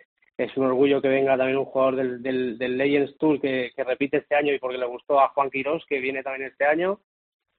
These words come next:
Y, y bueno, pues Manolo Moreno, Balmaseda, eh, la verdad que es,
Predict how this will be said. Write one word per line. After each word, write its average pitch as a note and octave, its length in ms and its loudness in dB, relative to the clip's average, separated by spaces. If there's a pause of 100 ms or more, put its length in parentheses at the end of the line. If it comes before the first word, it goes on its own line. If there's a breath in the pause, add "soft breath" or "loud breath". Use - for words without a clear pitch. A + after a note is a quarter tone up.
(180)
Y, C3+ 840 0
y A#2+ 120 -4
bueno, C3 320 4
pues A#2 120 -4
Manolo A#2+ 280 2
Moreno, D3 800 4
Balmaseda, D3+ 920 2 (460)
eh, B2 640 -6
la A#2 140 -6
verdad B2 180 2
que C#3 80 0
es, C3 80 -6